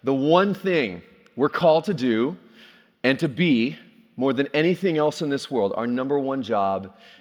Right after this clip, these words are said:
is to abide in Jesus. And when that happens, when we're connected to Jesus, the result of that,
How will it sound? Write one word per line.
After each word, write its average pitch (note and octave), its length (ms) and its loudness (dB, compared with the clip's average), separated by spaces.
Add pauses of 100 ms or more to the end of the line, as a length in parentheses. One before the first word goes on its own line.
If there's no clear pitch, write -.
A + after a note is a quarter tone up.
(120)
is G#2 180 -10
to A2 200 -6
abide G2+ 600 -2 (440)
in G#2 160 -6
Jesus. F2 800 -12 (720)
And C#3 280 -2
when F#3 200 4
that F#3+ 180 2
happens, D3 520 -4
when B2+ 220 -2
we're D3+ 280 0
connected D3 1040 -2
to C3+ 140 -10
Jesus, A#2 440 -4
the C3+ 100 -4
result C3 640 2
of C3 180 -2
that, G#2+ 440 0